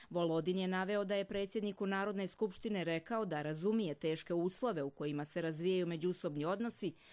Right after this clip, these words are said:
i ukazao na ogroman pritisak Vašingtona na Srpsku, ali i podsjetio na rast robne razmjene od pedeset sedam odsto u prošloj godini.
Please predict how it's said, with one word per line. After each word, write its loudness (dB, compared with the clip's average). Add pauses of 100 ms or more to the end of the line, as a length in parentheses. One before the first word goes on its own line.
(160)
i 0
ukazao 0
na 0
ogroman 0
pritisak -4
Vašingtona -4
na -2
Srpsku, -4 (300)
ali -2
i 2
podsjetio 0
na -2
rast -4
robne -2
razmjene -2
od -8
pedeset -2
sedam -2
odsto -2
u 0
prošloj -4
godini. 0